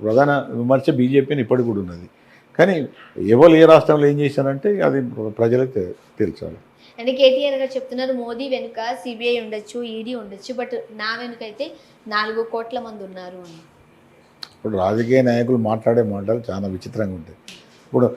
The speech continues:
Speaker 1: మొన్న, మొన్న కూడా ఎలక్షన్లో కూడా "నా వెనుక నాలుగు కోట్ల మంది ఉన్నారంటే", నాలుగు కోట్ల మంది,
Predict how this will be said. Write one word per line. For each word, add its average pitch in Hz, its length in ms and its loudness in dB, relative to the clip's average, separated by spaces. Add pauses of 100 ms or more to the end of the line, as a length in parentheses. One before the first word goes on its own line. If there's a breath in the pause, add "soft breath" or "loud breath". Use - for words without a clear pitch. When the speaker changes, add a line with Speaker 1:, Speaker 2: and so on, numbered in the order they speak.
(140)
Speaker 1:
మొన్న, 123 300 4 (260)
మొన్న 131 280 2
కూడా 143 220 4
ఎలక్షన్లో 139 400 2
కూడా 143 420 2
"నా 127 200 4
వెనుక 123 260 0
నాలుగు 123 340 4
కోట్ల 117 200 -2
మంది 117 240 -2
ఉన్నారంటే", 120 440 -2
నాలుగు 107 220 -4
కోట్ల 127 200 -2
మంది, 120 460 -2